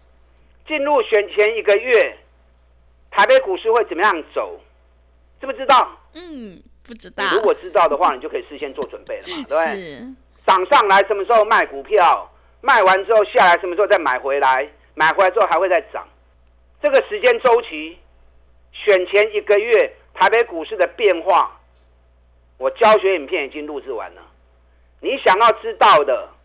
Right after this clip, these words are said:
Speaker 1: 你可以跟我们的服务人员联络啊，联络完之后可以在线上看教学影片，看完之后你知道选前一个月台北股市的走法，你就知道该怎么样做。啊，你想要看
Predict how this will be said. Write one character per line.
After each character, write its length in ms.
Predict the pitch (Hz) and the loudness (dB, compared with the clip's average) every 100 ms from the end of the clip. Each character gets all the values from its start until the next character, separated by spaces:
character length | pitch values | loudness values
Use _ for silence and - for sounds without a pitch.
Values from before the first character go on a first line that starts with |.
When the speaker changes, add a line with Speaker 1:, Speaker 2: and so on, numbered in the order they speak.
| _ _ _ - | _ _ _ -14
Speaker 1:
你 100 | 139 | -2
可 100 | 190 | -2
以 40 | |
跟 120 | 190 | 0
我 60 | 170 | -4
们 60 | 147 | -6
的 20 | - | -10
服 140 | 147 | -12
务 60 | 139 | -10
人 120 | 120 | -10
员 180 | 113 110 | -12 -14
联 240 | 104 101 | -14 -12
络 240 | 120 101 - _ _ - | -12 -12 -16 _ _ -6
啊， 180 | 123 123 | -4 -4
联 160 | 156 | -2
络 100 | 202 190 | 0 2
完 200 | 156 151 | 2 2
之 80 | |
后 220 | 170 151 - - - | 0 0 -4 -20 -4
可 100 | 170 | 0
以 40 | |
在 140 | 180 | 0
线 320 | 151 190 151 143 | 0 -4 -4 0
上 200 | 151 117 - _ _ - | -2 -2 -10 _ _ -6
看 200 | 175 143 127 | -4 -4 -8
教 180 | - 143 | -2 -2
学 180 | 139 123 | 0 -8
影 160 | 101 95 | -10 -18
片， 240 | 123 110 _ _ _ _ | -18 -18 _ _ _ _
看 180 | - 294 | 0 2
完 180 | 233 214 | 4 2
之 100 | 233 | 4
后 240 | 240 208 151 | 6 4 2
你 140 | 151 | -10
知 120 | 220 | -2
道 140 | 233 202 | 2 2
选 200 | 180 151 | 0 -8
前 220 | 160 170 | -4 -4
一 80 | 175 | -2
个 120 | 175 | -4
月 320 | 180 202 139 - - | -2 -2 -2 -6 -18
台 120 | - 175 | -4 0
北 120 | 220 | 0
股 160 | - 147 | -2 -10
市 140 | 196 | -6
的 100 | 156 | -6
走 280 | - 143 170 | -4 -4 -2
法， 260 | 180 95 - _ _ _ _ _ _ _ | -2 -6 -6 _ _ _ _ _ _ _
你 140 | 131 | -10
就 120 | 131 185 | -4 -4
知 120 | 165 | -2
道 120 | 160 147 | -2 0
该 100 | 143 | -2
怎 140 | 135 101 | -4 -6
么 60 | |
样 100 | 104 101 | -14 -14
做。 220 | - 107 - - _ - _ | -20 -20 -20 -20 _ -20 _
啊， 120 | 123 | -4
你 120 | 165 220 | -4 0
想 160 | 190 | 2
要 160 | 208 190 _ _ _ - | 2 0 _ _ _ -2
看 320 | 233 190 | 0 0